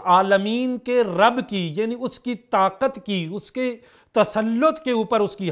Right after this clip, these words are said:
حمد کر رہے ہوتے ہیں کہ وہ کتنا عظیم ہے کہ جو تسلط رکھتا ہے۔ یہاں پر رب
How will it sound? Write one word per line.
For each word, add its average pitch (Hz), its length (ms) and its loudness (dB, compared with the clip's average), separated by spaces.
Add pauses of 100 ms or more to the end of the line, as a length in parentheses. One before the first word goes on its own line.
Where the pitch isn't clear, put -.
حمد 165 240 -4
کر 147 140 -4
رہے 135 160 -4
ہوتے 123 260 -8
ہیں 117 200 -12 (340)
کہ 208 60 2
وہ 220 120 6
کتنا 254 480 -2
عظیم 254 420 2
ہے 214 180 4
کہ 208 120 -6
جو 185 140 -6
تسلط 185 480 -6
رکھتا 135 420 -14
ہے۔ 101 80 -20 (1700)
یہاں 156 200 0
پر 214 160 0
رب 196 280 2